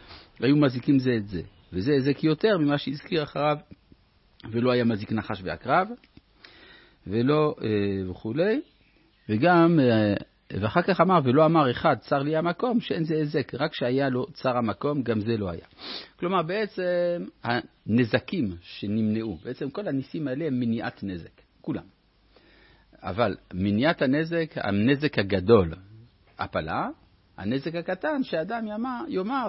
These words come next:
"צר לי שאלין בירושלים, צר לי המקום". זה,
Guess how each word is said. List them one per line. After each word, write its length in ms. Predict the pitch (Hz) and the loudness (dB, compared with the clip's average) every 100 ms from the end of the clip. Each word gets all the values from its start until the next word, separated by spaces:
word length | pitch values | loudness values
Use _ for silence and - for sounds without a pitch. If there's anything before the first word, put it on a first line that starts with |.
| - | -2
"צר 220 | - 226 | 2 2
לי 220 | 226 226 | 2 -2
שאלין 400 | - 180 170 180 | 0 0 0 -2
בירושלים, 480 | 165 147 135 113 110 - _ _ - | -2 -4 -2 -4 -6 -12 _ _ -8
צר 140 | 123 | -6
לי 100 | 127 | -4
המקום". 280 | 95 - - _ _ _ _ _ - - - - _ _ _ | -8 -12 -20 _ _ _ _ _ -20 -20 -20 -20 _ _ _
זה, 640 | 117 185 233 208 202 196 | 0 6 6 6 4 0